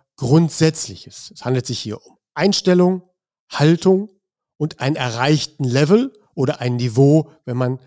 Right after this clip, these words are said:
das auf den körperlichen Aspekt bringt. Während Agilität, Wendigkeit, heute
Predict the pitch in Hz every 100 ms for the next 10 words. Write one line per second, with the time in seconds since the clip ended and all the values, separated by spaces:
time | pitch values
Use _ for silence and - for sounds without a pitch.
0 | _ 120 - 135 - 123 131 127 110 95
1 | 92 98 - - _ _ 101 101 - _
2 | _ _ _ _ _ _ _ _ _ _
3 | _ _ _ _ 131 139 135 120 - -
4 | _ _ - 117 98 101 101 - 233 247
5 | 113 - - 156 117 214 220 139 - 101
6 | 110 - _ _ - 135 170 170 165 165